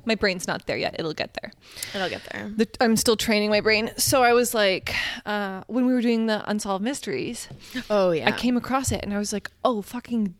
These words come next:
Speaker 1: duh. Like, of course we have to talk about this. Like, this is, like,
Speaker 2: <gasps>
Speaker 1: really, really
Speaker 2: Wait, so is this
Speaker 1: fascinating.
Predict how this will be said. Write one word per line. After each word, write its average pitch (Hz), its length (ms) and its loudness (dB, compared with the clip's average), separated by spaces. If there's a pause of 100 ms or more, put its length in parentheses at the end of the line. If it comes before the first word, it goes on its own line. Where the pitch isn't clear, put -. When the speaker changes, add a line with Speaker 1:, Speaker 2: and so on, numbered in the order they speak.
Speaker 1:
duh. 196 500 2
Like, 208 180 -2
of - 120 -6
course 277 320 -4
we 208 80 -2
have 220 460 -6
to 220 100 -2
talk - 280 -6
about - 300 -8
this. - 320 -8
Like, 185 160 -12
this 214 220 -4
is, 190 180 -2
like, 190 160 -2
Speaker 2:
<gasps> - 20 -14
Speaker 1:
really, 185 640 -2 (460)
really 208 320 2
Speaker 2:
Wait, 226 100 0
so 233 80 4
is 214 180 2
this 202 200 2
Speaker 1:
fascinating. 254 220 0